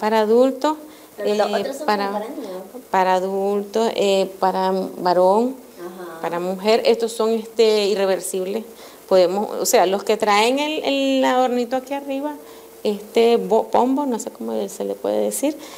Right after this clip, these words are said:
Speaker 1: eh, no se, no es, este, irreversible, solo que ustedes quieren tener adentro el, lo, el adornito.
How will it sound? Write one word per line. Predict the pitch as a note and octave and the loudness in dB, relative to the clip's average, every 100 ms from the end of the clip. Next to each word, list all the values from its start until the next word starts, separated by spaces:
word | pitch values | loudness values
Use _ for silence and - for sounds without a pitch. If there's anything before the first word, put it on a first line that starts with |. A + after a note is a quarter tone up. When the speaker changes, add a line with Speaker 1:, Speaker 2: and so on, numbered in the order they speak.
| - - | -20 -4
Speaker 1:
eh, | G#3 A3 A3 G#3+ - - - | 0 4 4 2 -2 -16 0
no | B3 A#3+ | 4 4
se, | A#3+ B3 A3+ | 4 2 4
no | A3+ | 2
es, | A#3 A#3 A3 | 2 -2 -4
este, | - | 0
irreversible, | G3 F#3+ F#3 F3 F#3+ G3 G#3+ | 2 4 4 2 0 -2 0
solo | G3 F#3 | 0 -2
que | F#3 | -4
ustedes | - F#3+ F#3+ | -2 0 2
quieren | E3+ E3 E3+ | 2 0 0
tener | F3+ E3 D#3 D#3+ - | -2 0 0 -2 -2
adentro | E3+ E3+ D#3+ E3+ G3 - - - - | -2 0 -2 -4 -6 -8 -20 -20 -6
el, | F#3+ F3+ | -2 0
lo, | F3 E3+ D#3+ D3+ D3+ | 2 2 4 2 2
el | D3+ D3+ | 0 0
adornito. | D3+ C#3 E3 E3+ | 0 0 0 -2